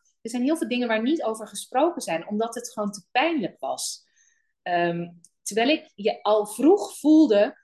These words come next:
"Hè, maar we moeten het hier over hebben, want dit doet zoveel pijn. Als we het er niet over hebben, gaat het rotten." Eh, en dat waren geen bewuste gedachtes, maar ik voelde heel erg dat dat naar boven brengen van die pijn, eh, nodig was. Ehm,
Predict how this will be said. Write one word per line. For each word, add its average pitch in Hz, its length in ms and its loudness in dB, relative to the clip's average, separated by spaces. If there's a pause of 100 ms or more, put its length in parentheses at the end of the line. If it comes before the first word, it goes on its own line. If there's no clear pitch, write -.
(240)
"Hè, 349 260 -4
maar 339 160 -4
we 285 100 -6
moeten 320 240 -2
het - 100 -18
hier 240 200 -8
over 214 300 -8
hebben, 370 300 -4
want 220 120 -6
dit 240 160 -4
doet 254 180 -4
zoveel 320 440 0
pijn. 196 220 0
Als 226 180 -8
we 233 60 -6
het 233 100 -10
er 233 100 -4
niet 339 260 2
over 202 300 -2
hebben, 220 300 -2 (260)
gaat 254 220 -4
het 196 100 -6
rotten." 214 520 -2 (380)
Eh, 196 280 0 (240)
en 233 140 -2
dat 254 160 -2
waren 254 240 0
geen 254 220 -4
bewuste 233 400 -4
gedachtes, - 540 -8
maar 202 160 -6
ik - 240 -14
voelde 370 320 4
heel 285 300 0
erg 247 220 -2
dat 226 160 -10
dat 226 160 -8
naar 196 220 -6
boven 285 400 2
brengen 190 320 -4
van 196 160 -10
die 185 180 -12
pijn, 247 460 -2 (560)
eh, 180 340 -4
nodig 262 420 2
was. - 480 -8
Ehm, 170 420 -8